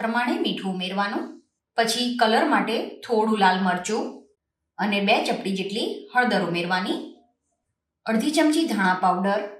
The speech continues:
વન ફોર ટીસ્પૂન ચાટ મસાલો અને વન ફોર ટીસ્પૂન જેટલો ગરમ મસાલો ઉમેરવાનો.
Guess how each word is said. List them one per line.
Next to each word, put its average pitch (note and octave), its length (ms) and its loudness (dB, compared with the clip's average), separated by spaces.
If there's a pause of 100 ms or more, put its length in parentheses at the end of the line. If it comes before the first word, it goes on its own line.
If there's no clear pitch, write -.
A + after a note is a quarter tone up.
(720)
વન A#3+ 220 2
ફોર E4+ 140 2
ટીસ્પૂન G#3 460 -4 (280)
ચાટ E3+ 180 4 (100)
મસાલો G3+ 400 2 (680)
અને G#3+ 220 0
વન A3 220 0
ફોર E4 120 2
ટીસ્પૂન G3 420 -4
જેટલો G3 240 -2 (220)
ગરમ C#4 260 4
મસાલો E3 380 2
ઉમેરવાનો. G3+ 460 -2